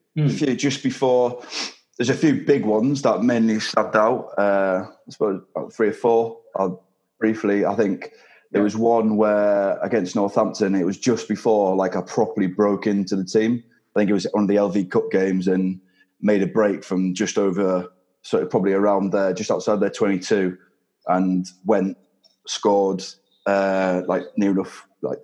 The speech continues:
Speaker 2: probably just to the side of the sticks. And I was like, that I felt was the,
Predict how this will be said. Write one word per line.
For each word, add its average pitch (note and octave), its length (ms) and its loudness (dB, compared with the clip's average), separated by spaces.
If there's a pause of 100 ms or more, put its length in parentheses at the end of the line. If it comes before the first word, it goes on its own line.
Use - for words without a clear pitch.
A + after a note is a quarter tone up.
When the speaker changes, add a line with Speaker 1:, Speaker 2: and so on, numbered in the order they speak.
Speaker 2:
probably F2+ 340 0
just - 220 -6
to F#2+ 60 -2
the F2 60 -2
side F#2 200 0
of F2 60 0
the F2 40 -6
sticks. - 400 -2
And F#2 80 0
I F#2 60 0
was F2 140 0
like, F2 180 0 (920)
that G#2 200 0
I - 60 -6
felt F#2+ 300 0
was F#2+ 180 -2
the, F#2 480 -2